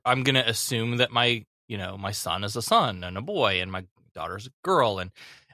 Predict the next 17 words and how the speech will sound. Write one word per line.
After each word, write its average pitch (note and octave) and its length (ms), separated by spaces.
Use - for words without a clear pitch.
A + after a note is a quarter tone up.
until D#3+ 460
I F3 160
know G3+ 240
otherwise. - 760
And B2+ 180
so C3 300
what B2+ 160
we've A#2+ 240
done E3 320
is, G#2 460
um, A2 260
obviously C3 440
with A2 420
me A2+ 200
being F#2+ 300
trans, F2 540
it's, - 380